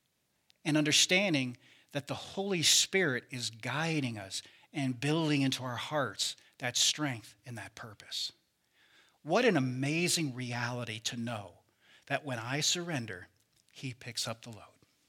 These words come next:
What a beautiful picture that is. Colossians three, verse fifteen, "And let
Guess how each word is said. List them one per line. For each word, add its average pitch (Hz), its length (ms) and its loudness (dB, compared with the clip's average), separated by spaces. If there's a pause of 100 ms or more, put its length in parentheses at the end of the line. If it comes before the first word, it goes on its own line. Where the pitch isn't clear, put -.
(600)
What 165 160 -2
a 143 60 0
beautiful 135 520 -2
picture 131 380 -6
that 98 180 -14 (140)
is. - 180 -14 (800)
Colossians 151 640 8
three, 170 300 4
verse 135 260 2
fifteen, 143 720 2 (800)
"And 175 540 6
let 156 760 4